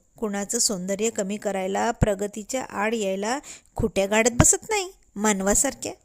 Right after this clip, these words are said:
मग निसर्ग शिकवतोय ना आपल्याला,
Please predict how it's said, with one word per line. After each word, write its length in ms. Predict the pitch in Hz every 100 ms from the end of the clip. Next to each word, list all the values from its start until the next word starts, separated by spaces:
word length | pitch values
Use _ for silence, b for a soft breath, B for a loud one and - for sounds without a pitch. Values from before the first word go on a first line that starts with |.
| _ b b b b b -
मग 440 | 208 233 247 262 269 - _
निसर्ग 440 | 196 196 220 190 247
शिकवतोय 500 | - 254 196 - 277
ना 180 | 339 403
आपल्याला, 360 | 294 269 277